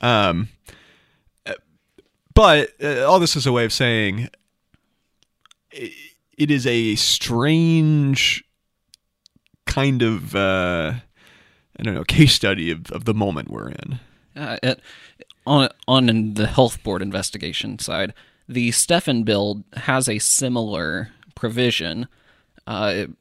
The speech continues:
Speaker 2: but instead of expanding it beyond covid, it expands it beyond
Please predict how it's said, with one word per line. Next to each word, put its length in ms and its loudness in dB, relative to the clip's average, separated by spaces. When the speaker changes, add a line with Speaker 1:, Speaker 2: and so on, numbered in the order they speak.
Speaker 2:
but 280 2
instead 420 0
of 180 0
expanding 560 -2
it 240 -4
beyond 380 -4
covid, 580 -6
it 140 -2
expands 480 -4
it 100 -14
beyond 440 -6